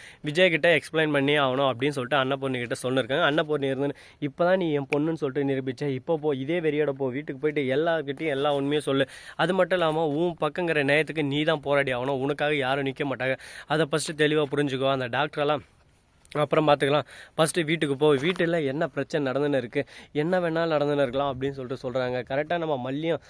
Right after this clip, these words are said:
கரெக்டான டைம்ல வீட்டுக்கு போயிடறாங்க. அந்த சமயத்துல நம்ம வெண்பா குட்டி இருக்காங்களா, அவங்க இருந்துன்னு உள்ள பேசிட்டு இருக்காங்க. அவங்க கூட, "இந்த மாதிரி எங்க அம்மாவை ரொம்பவே கொடுமைப்படுத்துறாங்க, எங்க அம்மாவை என்ன பண்ணுவாங்கன்னு சொல்லிட்டு தெரியல,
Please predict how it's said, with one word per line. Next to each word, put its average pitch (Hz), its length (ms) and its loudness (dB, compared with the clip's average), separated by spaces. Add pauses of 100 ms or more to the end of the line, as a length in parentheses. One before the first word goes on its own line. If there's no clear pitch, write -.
(200)
கரெக்டான 185 480 0
டைம்ல 156 400 2
வீட்டுக்கு 147 280 0
போயிடறாங்க. 139 380 6
அந்த 160 200 2
சமயத்துல 151 480 2
நம்ம 143 220 2
வெண்பா 139 300 2
குட்டி 139 180 -2
இருக்காங்களா, 131 420 0
அவங்க 151 260 0
இருந்துன்னு 139 280 -2 (340)
உள்ள 170 220 4
பேசிட்டு 156 440 2
இருக்காங்க. 135 380 2
அவங்க 131 240 4
கூட, 135 220 4
"இந்த 131 160 0
மாதிரி 139 240 2
எங்க 143 140 0
அம்மாவை 147 180 2
ரொம்பவே 131 320 2
கொடுமைப்படுத்துறாங்க, 131 840 0
எங்க 127 180 -4
அம்மாவை 156 420 -4
என்ன 135 220 -2
பண்ணுவாங்கன்னு 143 420 -2
சொல்லிட்டு 131 260 -6
தெரியல, 127 300 -2